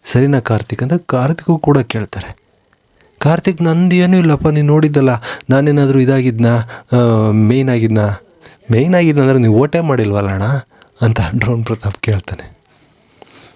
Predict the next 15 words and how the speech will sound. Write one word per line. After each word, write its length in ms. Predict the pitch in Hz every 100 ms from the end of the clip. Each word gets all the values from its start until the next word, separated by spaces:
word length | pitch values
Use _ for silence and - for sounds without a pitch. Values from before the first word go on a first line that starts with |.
| -
ಇದಾದ 340 | 101 101 139
ನಂತರ 380 | 143 139 131 127
ನಮ್ಮ 220 | 131 127
ಡ್ರೋನ್ 360 | 123 101 117 120
ಪ್ರತಾಪ್‌ಗೆ 480 | 117 110 113 110 117
ಚೆನ್ನಾಗಿ 260 | 113 113
ಗೊತ್ತಾಗ್ಬಿಡುತ್ತೆ. 960 | 110 104 113 104 104 - 117 113 - - -
ಸಂಗೀತ 420 | 113 113 117 117
ಮಾತಾಡಿಸ್ತಾಳೆ, 840 | 107 104 113 113 98 104 104 104 - _ _
ಮಾತಾಡೋದೇ 500 | 110 107 107 101 98
ಇಲ್ಲ. 140 | 95 87 - _ _ _ _ _ _ _ _
"ಯಾಕೆ 160 | 139 120
ಮಾತಾಡಲ್ಲ 380 | 120 143 131 104
ನನ್ನ 100 | 110
ಹತ್ರ?" 180 | 113